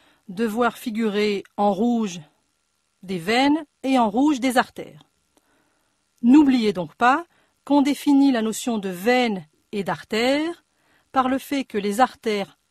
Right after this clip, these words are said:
partent du cœur et que les veines vont vers le cœur. Il est donc normal de dénominer veine ombilicale le vaisseau qui va du placenta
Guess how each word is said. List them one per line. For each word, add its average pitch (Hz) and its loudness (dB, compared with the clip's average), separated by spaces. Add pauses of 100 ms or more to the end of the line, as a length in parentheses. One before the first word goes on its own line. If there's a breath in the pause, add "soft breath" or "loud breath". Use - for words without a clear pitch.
(160)
partent 269 0
du 160 -14
cœur 247 -4 (440)
et 233 -6
que - -4
les 240 -2
veines 285 0
vont 226 0
vers 226 -2
le 175 -10
cœur. - -20 (600 soft breath)
Il 240 -2
est 277 2
donc 262 0
normal 214 0
de 202 -8
dénominer 220 -2
veine 214 0
ombilicale 196 -6
le 190 -6
vaisseau 233 -6
qui - -12
va 180 -4
du 226 -4
placenta 196 -6